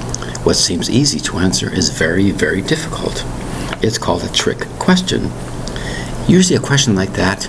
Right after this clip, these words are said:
a teacher would use many, many times to make sure they're learning the subject properly. And the students say, "This is a trick question. I don't understand the answer." Well, you have to think carefully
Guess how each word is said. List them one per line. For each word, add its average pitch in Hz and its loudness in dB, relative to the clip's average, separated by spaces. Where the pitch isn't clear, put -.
a - -4
teacher 135 2
would 95 4
use 87 2
many, 101 6
many 95 4
times - -2
to 101 6
make 107 6
sure 95 2
they're 98 2
learning 101 4
the 92 -2
subject - -2
properly. 160 2
And 92 2
the 90 4
students 95 2
say, 90 0
"This - 0
is - -
a - -4
trick - -2
question. - 0
I 98 0
don't 95 2
understand 98 2
the 120 4
answer." - 0
Well, - 2
you 90 2
have - -6
to - -4
think 101 2
carefully - 0